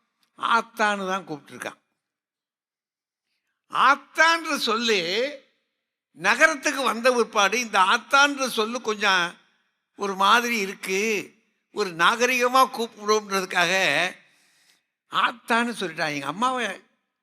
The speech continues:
"ஆத்தாவை நீ என்ன சொன்ன?" அப்படின்னா, அவ்வளவுதான். அவங்க அம்மாவுக்கு ஆத்திரம் வந்துருச்சு.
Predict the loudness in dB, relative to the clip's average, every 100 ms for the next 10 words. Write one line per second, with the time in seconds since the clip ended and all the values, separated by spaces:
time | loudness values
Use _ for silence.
0 | _ _ _ _ _ -6 -2 -2 0 0
1 | 0 -2 -4 -6 -6 -8 -6 -8 -8 -8
2 | -6 -8 -10 -16 -18 -18 _ _ _ _
3 | _ _ _ _ _ _ -20 -14 -8 -6
4 | -4 -2 -2 -4 -8 _ _ _ _ _
5 | _ -10 -8 -8 -10 -4 0 0 -2 -8
6 | -10 -8 -8 -10 -16 _ _ _ _ _
7 | _ _ _ _ _ -12 -12 _ -6 0
8 | 0 0 -2 -4 -6 -12 -14 -20